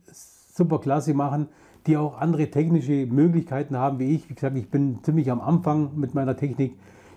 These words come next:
Ich nehme hier auf mit Smartphone und auch mit Lavalier-Mikrofon, wie man hier so sieht. Aber, ähm, das wird auch Stück für Stück wachsen. Auch hierzu,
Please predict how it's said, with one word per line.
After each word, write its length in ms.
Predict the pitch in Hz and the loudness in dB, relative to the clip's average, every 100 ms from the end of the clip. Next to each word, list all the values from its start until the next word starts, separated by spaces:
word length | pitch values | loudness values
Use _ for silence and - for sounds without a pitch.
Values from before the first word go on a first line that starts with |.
| - | -2
Ich 60 | |
nehme 200 | 135 139 | 2 4
hier 200 | 131 127 | 4 2
auf 240 | 131 135 127 | 0 -2 -4
mit 180 | 120 - 165 - | -6 -6 -8 -4
Smartphone 720 | - 175 180 175 170 175 175 - _ _ _ | 0 0 2 2 4 2 -2 -18 _ _ _
und 220 | 135 139 | -4 -2
auch 240 | 127 127 120 | -4 -2 0
mit 160 | 123 | 2
Lavalier-Mikrofon, 800 | 123 120 127 175 175 143 151 156 | 2 4 4 4 2 0 0 0
wie 60 | 151 | 0
man 140 | 143 | -2
hier 100 | 139 | -4
so 80 | 135 | -6
sieht. 360 | 120 139 143 - | -6 -6 -6 -10
Aber, 440 | 120 120 117 123 | -8 -6 -6 -6
ähm, 340 | 120 110 113 104 | -8 -8 -8 -8
das 140 | - 98 | -6 -2
wird 160 | 147 | 0
auch 180 | - 139 | 0 -2
Stück 180 | - 170 | 0 -2
für 120 | 143 | -2
Stück 180 | - - | -4 -2
wachsen. 440 | 139 160 - 170 - - - - | -2 0 2 0 0 -20 -20 -8
Auch 160 | 127 | -4
hierzu, 500 | - 180 180 165 156 | 2 2 4 0 0